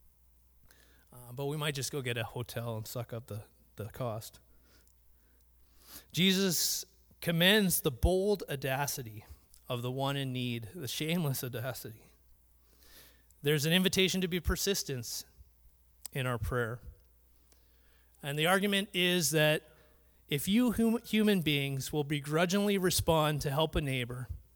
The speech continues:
how much more will God eagerly give you what you need? Uh, Jesus makes that point again with the second story about a child asking for food.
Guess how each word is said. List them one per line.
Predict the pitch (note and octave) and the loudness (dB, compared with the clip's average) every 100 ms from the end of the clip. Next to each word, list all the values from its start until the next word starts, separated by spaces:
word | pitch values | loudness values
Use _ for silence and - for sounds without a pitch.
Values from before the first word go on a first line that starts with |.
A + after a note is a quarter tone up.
| - - _ _ | -20 -20 _ _
how | - D#3+ | -6 -4
much | E3+ - | -4 -2
more | E3 D#3+ C#3 | -2 0 0
will | B2+ | 0
God | C#3 B2+ B2 | 2 2 2
eagerly | B2+ C3 C#3+ C3+ | 0 0 0 -2
give | C3 A#2 A#2 | -2 -4 -4
you | A#2 G#2+ | -6 -4
what | A2+ A2 | -6 -6
you | A#2 | -6
need? | A#2 G#2 G#2+ - - _ _ _ _ _ _ _ - _ _ _ _ _ _ _ | -4 -6 -8 -12 -20 _ _ _ _ _ _ _ -20 _ _ _ _ _ _ _
Uh, | A2 A#2+ | -6 -2
Jesus | C#3 E3 D3 | 2 2 4
makes | E3+ - | 2 2
that | D#3+ - | 2 4
point | F3+ E3+ | 4 2
again | D3 D#3 D#3 | 2 2 2
with | D3 | -2
the | C#3 | 2
second | - F3+ D#3+ | 2 2 0
story | - C3+ B2+ | -2 0 2
about | C3 | 2
a | C3 | 0
child | - D#3+ D#3 D3 | 0 2 2 2
asking | D3+ D3 - C#3 | 0 -2 -4 -8
for | - | -8
food. | C3+ - C#3 B2 A#2+ | -8 -6 -4 -4 -8